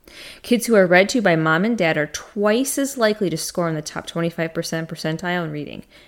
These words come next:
That's the U S Department of Education. And one more, children who are read to frequently are more likely to count to twenty,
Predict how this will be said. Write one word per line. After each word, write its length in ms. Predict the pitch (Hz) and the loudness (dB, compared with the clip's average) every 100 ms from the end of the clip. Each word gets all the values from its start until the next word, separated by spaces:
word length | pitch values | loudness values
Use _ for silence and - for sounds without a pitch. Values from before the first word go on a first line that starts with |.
| - | -4
That's 200 | 151 - | -4 -4
the 100 | 160 | -4
U 140 | 147 | -2
S 100 | 147 | -2
Department 340 | - - - 160 | -4 -6 -4 -4
of 80 | 156 | -6
Education. 640 | 165 175 - - - - _ _ _ _ _ _ _ _ _ _ _ _ _ _ - | -8 -8 -10 -10 -10 -12 _ _ _ _ _ _ _ _ _ _ _ _ _ _ -8
And 220 | 156 160 | -6 -2
one 140 | 165 | -2
more, 180 | 160 151 | -2 -4
children 460 | - - 190 208 208 | -6 -2 -2 -2 -2
who 140 | 208 | 2
are 180 | 202 175 | 2 2
read 240 | 165 165 170 | 2 2 0
to 180 | 170 | -4
frequently 600 | 160 170 170 185 - 180 180 | -4 -4 -4 -6 -4 -4 -4
are 180 | 160 | -4
more 220 | 160 160 175 | -2 -2 -2
likely 300 | 175 175 170 | -4 -4 -6
to 100 | 156 | -6
count 280 | - 165 156 | -8 -10 -8
to 80 | |
twenty, 500 | 156 - 175 185 240 | -10 -4 -2 0 -2